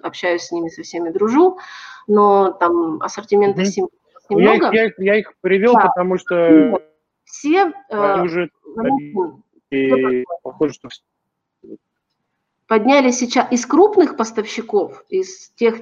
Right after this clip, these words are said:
Speaker 1: эм, виноторговых компаний, которые, у которых большой портфель, и с которыми мы работаем плотно, подняли все.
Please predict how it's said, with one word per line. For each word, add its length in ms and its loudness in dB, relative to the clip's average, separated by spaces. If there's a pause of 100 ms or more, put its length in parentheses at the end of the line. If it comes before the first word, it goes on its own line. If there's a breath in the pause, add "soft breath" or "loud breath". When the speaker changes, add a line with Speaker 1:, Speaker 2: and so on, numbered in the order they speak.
(120)
Speaker 1:
эм, 760 -2 (240)
виноторговых 720 0
компаний, 500 2
которые, 480 -4
у 80 -2
которых 380 -4
большой 360 -2
портфель, 600 -6 (720)
и 60 -8
с 40 -14
которыми 380 2
мы 140 4
работаем 480 0
плотно, 400 -2
подняли 480 -2
все. 500 -8